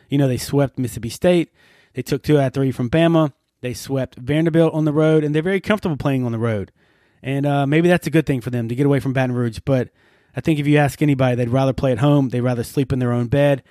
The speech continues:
I think from a weather perspective, you have a pretty good idea. And then you got the fans, right? And the fans are gonna show up for a regional as well. So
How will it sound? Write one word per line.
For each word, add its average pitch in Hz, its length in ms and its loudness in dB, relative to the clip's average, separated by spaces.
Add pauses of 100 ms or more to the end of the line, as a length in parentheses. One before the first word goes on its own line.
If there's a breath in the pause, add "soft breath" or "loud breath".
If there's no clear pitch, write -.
(200 soft breath)
I 131 60 -4
think 147 220 0
from 139 100 -2
a 120 60 0
weather 139 260 2
perspective, 135 560 0
you 135 80 2
have 127 80 2
a 120 80 -2
pretty 143 240 0
good 139 100 2
idea. 135 460 0 (220 soft breath)
And 196 120 0
then 220 60 2
you 214 80 2
got 196 140 2
the 156 80 2
fans, 143 360 0
right? 127 160 0
And 131 80 -2
the 123 60 -4
fans 147 260 0
are 135 40 0
gonna 127 120 0
show 135 240 0
up 123 100 0
for 131 120 -4
a 123 100 0
regional 120 460 -2
as 107 220 -8
well. 104 340 -6 (380)
So 101 380 -6